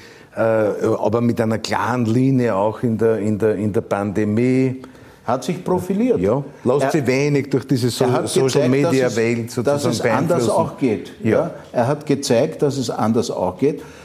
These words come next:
Speaker 2: Aber ich sag, das eine ist halt die Bundesregierung oder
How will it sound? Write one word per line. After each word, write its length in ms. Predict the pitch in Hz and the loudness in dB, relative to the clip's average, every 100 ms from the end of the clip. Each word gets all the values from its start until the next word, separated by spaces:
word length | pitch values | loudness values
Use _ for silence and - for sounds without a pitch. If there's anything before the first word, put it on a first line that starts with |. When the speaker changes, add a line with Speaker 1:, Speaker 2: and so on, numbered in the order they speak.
| - | -6
Speaker 2:
Aber 160 | 160 170 | 0 2
ich 60 | |
sag, 120 | 156 156 - - - | 2 0 -4 -12 -2
das 320 | 143 139 - | -2 -2 0
eine 240 | 143 156 | 0 2
ist 160 | 165 120 | 0 0
halt 200 | 131 131 | 0 0
die 60 | 127 | -2
Bundesregierung 880 | 117 120 127 123 131 123 135 156 | 2 2 2 2 2 4 2 2
oder 220 | 127 98 | 0 0